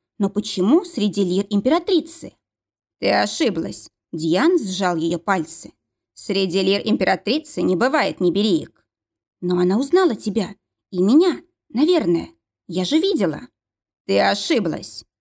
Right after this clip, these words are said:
Еще один недостаток его жены. Садийцы не болтают, о чем попало в присутствии чужих ушей.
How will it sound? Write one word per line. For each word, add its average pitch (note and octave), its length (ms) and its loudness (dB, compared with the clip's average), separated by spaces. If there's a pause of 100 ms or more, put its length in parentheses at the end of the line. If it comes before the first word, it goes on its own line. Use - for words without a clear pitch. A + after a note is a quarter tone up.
(340)
Еще F#3 560 -2
один F#3 280 0
недостаток F#3+ 580 -2
его F3+ 220 -2
жены. A3 400 -2 (400)
Садийцы E4+ 460 0
не F#3+ 140 2
болтают, F#3+ 560 0
о A#3 80 -4
чем G3+ 200 -4
попало F#3+ 400 -2
в F#3+ 80 -6
присутствии G3 520 -6
чужих F#3 400 -4
ушей. - 440 -8